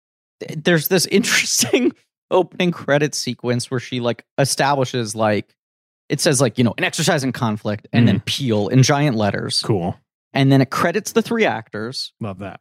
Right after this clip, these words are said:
Speaker 1: You recognize the two of them share the l-, same last name. And then the next title card is, like, a triangle establishing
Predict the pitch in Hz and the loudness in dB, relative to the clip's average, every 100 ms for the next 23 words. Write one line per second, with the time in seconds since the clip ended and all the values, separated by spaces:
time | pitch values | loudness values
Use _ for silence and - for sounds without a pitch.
0 | - 139 143 - 190 170 170 - 190 190 | -8 0 0 0 -2 -2 -2 0 2 2
1 | 196 - 175 175 165 - - 175 170 160 | 0 0 0 0 -2 -4 -4 -2 0 0
2 | 156 - 104 95 - - _ _ _ _ | 0 -2 -2 -4 -8 -14 _ _ _ _
3 | 156 160 185 185 170 180 - - 175 165 | 2 4 4 4 2 0 -2 0 2 0
4 | - 135 123 127 120 123 - 123 - - | 0 0 0 -4 -4 -6 -2 -2 0 -4
5 | - 156 156 120 107 101 - 131 _ _ | 0 2 4 4 4 0 -4 -10 _ _
6 | _ _ _ - 139 - 147 147 135 143 | _ _ _ -2 0 2 2 2 2 2
7 | - 120 113 107 110 | 2 0 2 2 2